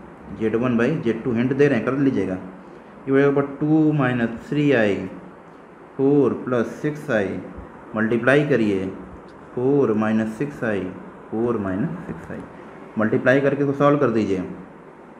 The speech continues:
सॉल्व करने के बाद आप पाएंगे, मैं उतना नहीं करने जा रहा हूँ, कर लीजिएगा। चलिए, कर देता हूँ। एट माइनस ट्वेल्व आई, माइनस ट्वेल्व आई, माइनस एटीन upon,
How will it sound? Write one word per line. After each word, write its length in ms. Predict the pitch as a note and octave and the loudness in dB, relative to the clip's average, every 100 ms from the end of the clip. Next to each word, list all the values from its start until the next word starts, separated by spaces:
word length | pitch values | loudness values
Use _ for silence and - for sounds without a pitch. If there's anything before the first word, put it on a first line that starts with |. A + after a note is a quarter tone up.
| - - - | -20 -16 -4
सॉल्व 220 | G#2 A2+ | -2 0
करने 200 | B2 B2+ | 0 0
के 60 | B2+ | 2
बाद 180 | B2+ | 2
आप 140 | A#2+ - | 0 0
पाएंगे, 220 | B2 A#2+ | -2 0
मैं 100 | A2 | 0
उतना 200 | G#2 B2 | 0 0
नहीं 120 | B2 | 0
करने 220 | B2 A2 G2+ | 0 0 0
जा 80 | |
रहा 100 | G2 | -2
हूँ, 80 | G2 | -2
कर 100 | F#2+ | 0
लीजिएगा। 400 | C3 A#2+ G2+ G2+ - - - | 2 2 2 -2 -4 -10 -6
चलिए, 160 | C3 A2+ | 0 2
कर 100 | A2+ | 2
देता 240 | F#2+ F2+ | 0 -2
हूँ। 80 | F#2 - - - - - - | -6 -10 -16 -20 -20 -12 0
एट 460 | A#2+ B2 F#2+ - - - - | 4 4 2 -2 -12 -18 -10
माइनस 280 | G#2+ G#2+ G#2+ G#2+ - | -6 -2 -2 -4 -2
ट्वेल्व 320 | A#2 A#2 G2+ | 2 2 0
आई, 220 | F#2 F#2 F#2 - - - - | -2 -6 -10 -14 -18 -18 -8
माइनस 400 | G#2+ G#2 A2 A#2 A#2 | -2 2 2 0 -2
ट्वेल्व 340 | A#2+ B2 A2+ G2 | 2 4 4 0
आई, 220 | F2+ F#2 F#2 - - - - - - - | -2 -6 -10 -16 -20 -20 -20 -20 -20 -8
माइनस 360 | G#2 G#2+ A2+ A2+ - | -2 -2 -2 -4 -4
एटीन 640 | A#2 A2+ - A#2+ G2 F#2 - - - - - - - - - - - | -2 -2 -2 0 0 -4 -8 -16 -18 -20 -20 -20 -20 -20 -20 -20 -8
upon, 500 | G#2+ - C3 A#2 F#2+ | -8 0 2 4 2